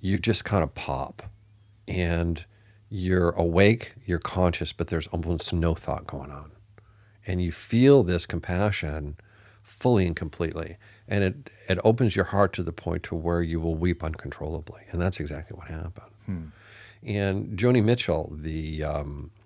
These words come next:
Speaker 1: uh, the, uh, vocalist, uh, she,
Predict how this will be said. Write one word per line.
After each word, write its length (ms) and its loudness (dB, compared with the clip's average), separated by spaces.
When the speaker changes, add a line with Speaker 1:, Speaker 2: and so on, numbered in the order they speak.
Speaker 1:
uh, 360 -6
the, 500 -8
uh, 300 -6
vocalist, 600 0
uh, 200 -4
she, 640 4